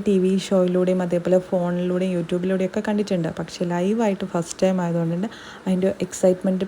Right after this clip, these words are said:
പറഞ്ഞറിയിക്കാൻ വയ്യായിരുന്നു കേട്ടോ. അപ്പോൾ അത്രയ്ക്ക് എക്സൈറ്റ്മെന്റ് ആയിരുന്നു. കാരണം അത്, ആ, എന്താ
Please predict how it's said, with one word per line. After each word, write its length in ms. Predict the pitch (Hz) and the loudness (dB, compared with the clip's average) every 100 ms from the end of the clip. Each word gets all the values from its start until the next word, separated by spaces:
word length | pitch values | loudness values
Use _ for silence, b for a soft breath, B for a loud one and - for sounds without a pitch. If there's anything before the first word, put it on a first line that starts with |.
| - | -2
പറഞ്ഞറിയിക്കാൻ 600 | 170 175 185 175 170 175 170 | -2 0 0 0 -2 -2 0
വയ്യായിരുന്നു 380 | 165 165 170 | 0 -2 -2
കേട്ടോ. 220 | 165 180 175 - | -2 -2 -4 -8
അപ്പോൾ 180 | 175 - | -8 -4
അത്രയ്ക്ക് 420 | 170 - 202 190 190 | -6 -2 -2 0 -2
എക്സൈറ്റ്മെന്റ് 560 | - 175 170 - 180 175 | -2 -2 -2 -2 -2 0
ആയിരുന്നു. 360 | 170 170 247 B B B B - | 0 0 -2 B B B B -2
കാരണം 240 | 185 196 | 2 2
അത്, 120 | 196 - - - - - - - 196 | 0 -6 -20 -20 -20 -20 -20 -4 0
ആ, 220 | 196 196 196 | 2 2 2
എന്താ 320 | 196 208 | 2 4